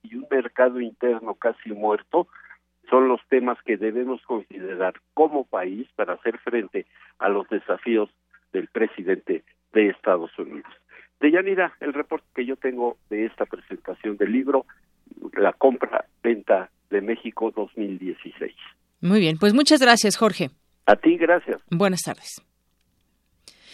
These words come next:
Speaker 2: Y bueno, pues continuamos ahora con la información de mi compañero Abraham Menchaca. Por fin, después de varios años, se les hará justicia a los trabajadores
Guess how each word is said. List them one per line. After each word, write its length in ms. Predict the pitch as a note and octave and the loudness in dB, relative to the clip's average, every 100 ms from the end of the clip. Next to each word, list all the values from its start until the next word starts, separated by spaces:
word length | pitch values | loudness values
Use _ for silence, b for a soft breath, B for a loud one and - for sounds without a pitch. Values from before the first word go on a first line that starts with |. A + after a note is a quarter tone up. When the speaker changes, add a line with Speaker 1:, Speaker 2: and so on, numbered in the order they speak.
| b | b
Speaker 2:
Y 120 | C#4+ D4 | 0 6
bueno, 260 | A#3+ C4+ | 8 6
pues 180 | B3+ G3+ | 4 4
continuamos 560 | G3 F#3+ G#3 G#3+ A3+ A#3+ | 4 4 6 6 6 8
ahora 300 | A#3 B3 B3+ | 8 8 8
con 180 | G3+ | 6
la 80 | F#3+ | 6
información 500 | F#3 G3+ G#3 G3 G3+ | 4 4 4 4 4
de 80 | G3+ | 4
mi 100 | F#3 | 2
compañero 440 | E3+ D#3 F3 F3+ | 0 0 2 4
Abraham 260 | F3 F3 F3+ | 4 4 4
Menchaca. 440 | G3 G#3 D4 C#4+ | 4 6 6 6
Por 220 | C4 B3+ A#3 | 6 6 6
fin, 320 | D4 D#4 C#4+ | 6 8 8
después 340 | C4 - C4+ | 6 8 6
de 100 | A#3+ | 8
varios 520 | A#3 A#3 A#3+ A#3 - | 8 10 10 6 6
años, 460 | A3+ A3 A3+ A#3+ B3+ | 6 8 8 6 2
se 180 | - F#3+ | 0 2
les 240 | F3 E3+ | 2 2
hará 200 | F3+ F#3+ | 4 4
justicia 560 | F#3+ F#3 - G3 F3+ F#3 | 2 -4 -4 -4 0 0
a 40 | |
los 140 | D#3 - | 0 0
trabajadores 760 | D3 D3 - D#3+ F#3+ G3 G3 | 0 0 0 2 4 4 2